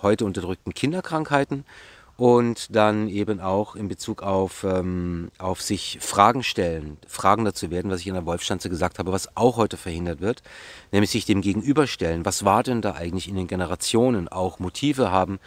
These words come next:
mit denen man arbeiten kann. Eben, was waren die Ideale, nach denen die Menschen gestrebt haben? Und dann auch Verbindungen ziehen können, ist ja interessant.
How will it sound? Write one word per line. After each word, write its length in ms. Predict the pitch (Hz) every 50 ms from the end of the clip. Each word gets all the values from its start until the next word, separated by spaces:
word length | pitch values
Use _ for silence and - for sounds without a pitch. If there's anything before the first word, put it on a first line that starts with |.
| - - - - - - _
mit 140 | 104 98 92
denen 100 | 104 98
man 120 | 101 101
arbeiten 440 | 92 104 113 120 127 123 117 - 117
kann. 300 | - - 104 92 87 82
Eben, 320 | 76 85 90 - 87 82 80
was 200 | 87 - - -
waren 220 | 87 90 92 92
die 320 | 85 92 90 87 90 92 -
Ideale, 600 | - 110 90 98 104 107 113 135 165 175 156 131 98
nach 140 | 92 87
denen 160 | - - 90 87
die 80 | 90
Menschen 300 | 87 87 85 - - 87
gestrebt 420 | 82 78 - - - 80 - - 82
haben? 260 | 78 71 69 73 71
Und 200 | - 85 82 -
dann 180 | 87 87 87
auch 220 | 87 90 87 85 -
Verbindungen 580 | - - 90 80 117 135 151 143 139 123 107
ziehen 240 | - - - 98 90
können, 160 | 87 98 87
ist 140 | 98 95 -
ja 80 | - 87
interessant. 560 | 90 - - 98 - - 131 143 151 131